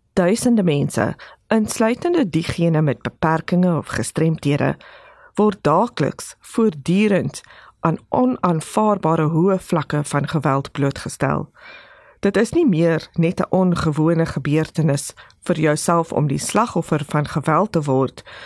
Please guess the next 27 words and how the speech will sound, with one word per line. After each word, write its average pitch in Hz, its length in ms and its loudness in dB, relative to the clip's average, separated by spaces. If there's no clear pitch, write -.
en 233 400 2
om 151 280 0
getuie 190 520 0
te 160 140 -2
wees 135 360 -2
van 135 220 -2
traumatiese 151 680 0
gebeure 160 500 0
nie. 123 240 -2
As 233 180 -4
gevolg 202 440 0
van 175 160 0
die 143 100 -2
buitengewone 147 880 0
hoë 175 400 0
voorkoms 135 600 -4
van 156 180 0
misdaad 143 460 0
en 139 200 -4
geweld 135 500 -4
in 143 140 0
ons 139 220 -2
land. 127 420 -4
Die 233 120 0
graad 339 320 0
van 160 220 -2
trauma 156 520 2